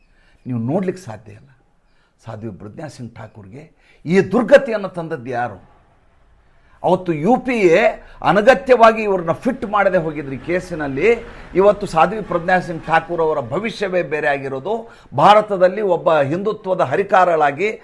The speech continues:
ಬಹಳ ದೊಡ್ಡ ಮಟ್ಟದ ನಾಯಕಿಯಾಗಿ ಹೊರಹೊಮ್ಮಲಿಕ್ಕೆ ಸಾಧ್ಯ ಇತ್ತು. ಇನ್ನೊಬ್ಬ ಕರ್ನಲ್ ಪ್ರಸಾದ್ ಪುರೋಹಿತ್,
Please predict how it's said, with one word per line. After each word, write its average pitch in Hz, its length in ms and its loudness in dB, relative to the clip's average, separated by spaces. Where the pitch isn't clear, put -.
ಬಹಳ 147 140 6
ದೊಡ್ಡ 156 300 6
ಮಟ್ಟದ 190 360 -2
ನಾಯಕಿಯಾಗಿ 156 640 -4
ಹೊರಹೊಮ್ಮಲಿಕ್ಕೆ 131 600 -8
ಸಾಧ್ಯ 110 360 -18
ಇತ್ತು. - 420 -20
ಇನ್ನೊಬ್ಬ 147 320 -6
ಕರ್ನಲ್ 156 440 -8
ಪ್ರಸಾದ್ 131 460 -4
ಪುರೋಹಿತ್, 120 500 -8